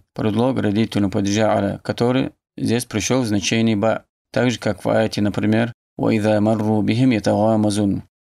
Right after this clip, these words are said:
Когда они, то есть неверующие, проходят мимо них, то есть верующих и так далее. Значит, «ба» и «аля» здесь выражают одно и то же значение, как приводится в других, в другом месте, например, «тамарруна алейхим», «вы проходите мимо них».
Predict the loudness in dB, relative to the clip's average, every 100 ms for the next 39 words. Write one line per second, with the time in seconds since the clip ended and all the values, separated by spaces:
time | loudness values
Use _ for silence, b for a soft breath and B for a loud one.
0 | -14 -6 -4 0 0 2 2 0 0 -2
1 | -2 0 2 2 0 -2 -4 -4 -4 -2
2 | 0 0 0 2 2 2 2 0 -2 -4
3 | -4 -2 0 0 0 -2 -4 -8 _ -8
4 | -4 -2 0 0 -2 -6 -10 -20 _ 0
5 | 0 0 0 0 2 0 0 2 0 0
6 | -2 -2 -2 0 0 -2 -2 -2 -2 -2
7 | -2 -2 0 -2 -2 -2 0 0 -2 -6
8 | -12 -12 -8 -4 0 0 0 -4 -4 -2
9 | 0 -2 -4 -4 -2 0 0 0 2 2
10 | 0 -2 -2 -2 0 0 -2 -2 0 0
11 | 0 2 2 2 2 2 0 0 0 0
12 | 0 -2 -4 -2 0 0 -2 0 2 2
13 | 2 0 0 -2 -6